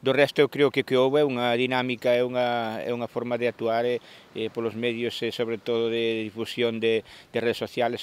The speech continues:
e de todo, que foi un pouco, eh, exagerado bastante. Ora o que esperamos é que isto parece que xa pasou, non pasou, aínda siga habendo algún pellet. Nós, de feito, vamos mirando nas playas e, como tamén no mar, cando vamos e non vemos, eh, o que si vemos é plásticos.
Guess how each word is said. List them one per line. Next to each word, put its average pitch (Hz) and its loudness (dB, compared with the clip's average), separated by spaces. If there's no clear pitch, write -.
e - 0
de 107 -4
todo, 120 -2
que 113 -2
foi 107 -2
un 104 -6
pouco, 113 -2
eh, 104 0
exagerado 110 -4
bastante. 101 -6
Ora 110 -2
o 113 -4
que - -4
esperamos 120 0
é 113 -2
que 120 -4
isto 117 -6
parece 120 0
que - -12
xa - -6
pasou, 170 -2
non 131 0
pasou, 165 4
aínda 120 0
siga 120 -2
habendo 120 2
algún 123 -2
pellet. 156 0
Nós, 143 4
de 139 4
feito, 127 4
vamos 127 2
mirando 127 2
nas 120 -4
playas 123 4
e, 120 2
como 117 -2
tamén 123 2
no 123 0
mar, 123 2
cando 120 2
vamos 123 2
e 131 4
non 127 0
vemos, 147 4
eh, - -8
o 120 -6
que - -2
si 139 2
vemos 127 4
é 135 4
plásticos. - -2